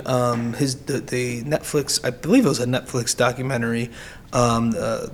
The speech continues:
The Last Dance. I don't know where it was.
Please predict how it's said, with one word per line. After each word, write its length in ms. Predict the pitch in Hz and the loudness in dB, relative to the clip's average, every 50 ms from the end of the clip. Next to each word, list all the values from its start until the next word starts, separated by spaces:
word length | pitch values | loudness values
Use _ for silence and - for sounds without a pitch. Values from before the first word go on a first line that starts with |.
| - - - | -12 -10 -8
The 120 | - 131 131 | -6 -2 0
Last 360 | 135 143 147 147 - - 120 | 4 4 4 4 2 0 2
Dance. 440 | 139 151 135 120 117 135 - - - | 4 4 4 4 2 -2 -4 0 6
I 60 | - | 8
don't 80 | 170 180 | 10 12
know 160 | 170 151 127 131 120 - 127 | 12 10 10 6 2 0 10
where 300 | 143 156 151 143 127 123 | 12 12 12 12 12 10
it 40 | |
was. 480 | 131 127 120 110 101 - - - - | 8 8 6 6 2 0 -2 -2 -4